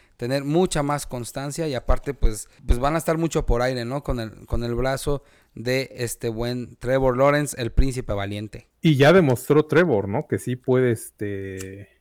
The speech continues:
Speaker 2: mantener a varias armas, que no nada más se casa con una, sino de que puedes meterle ahí el pastel a todos, ¿no? Que el
Speaker 1: Así es.
Speaker 2: tema, por ejemplo, nadie esperaba a-, algo de Christian Kirk o de Evan Ingram, y ve,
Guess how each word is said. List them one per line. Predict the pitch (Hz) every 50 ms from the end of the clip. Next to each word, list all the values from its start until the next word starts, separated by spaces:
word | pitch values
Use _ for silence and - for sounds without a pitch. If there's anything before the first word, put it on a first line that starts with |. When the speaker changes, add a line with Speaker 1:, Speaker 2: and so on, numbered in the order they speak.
| _ _ -
Speaker 2:
mantener | 120 113 113 113 110 107 - 117 110 107 107 110 123 131 143
a | 127
varias | 113 113 113 113 113 104 - - -
armas, | 120 117 110 113 - 101 98 95 - -
que | _ - 110 110
no | 110 120 127
nada | 131 131 123 123 123
más | 127 127 123
se | - 120 -
casa | - 127 - - 127
con | - - 117 110 113 131
una, | 156 180 196 196
sino | 185 - 120 113 110 110 110
de | 110 107
que | - 113 104
puedes | - - 120 120 123 120 117 110 - - - _ _
meterle | - 123 123 120 - 139 131 131 135 127 127
ahí | 127 123 127
el | 131 123 120
pastel | - 113 107 - - 131 123 123
a | 117 -
todos, | - 117 117 113 110 101 95 -
¿no? | 107 117 170 220 - _ _ - -
Que | -
el | 101
Speaker 1:
Así | 107 101 107 113
es. | -
Speaker 2:
tema, | 117 120 123 127 120 110 -
por | 120 117 117
ejemplo, | - 135 135 127 - 131 123 117 107 107 - _ _ _ _ _ _ _ - - -
nadie | 127 127 131 135 143 147 139
esperaba | 127 - - - 131 131 147 147 127 110 104 104 - - _ _ -
a-, | 117 113 113 113 - 113
algo | 123 123 123 127 120
de | 110 107
Christian | - - 127 123 - - 117 110 110
Kirk | - - 127 131 131 - 107
o | 104
de | 101 107 104 107 110 110
Evan | 117 117 120 117 117
Ingram, | 120 120 117 123 147 196 220 - _ _ _
y | - 98
ve, | 95 104 131 156 -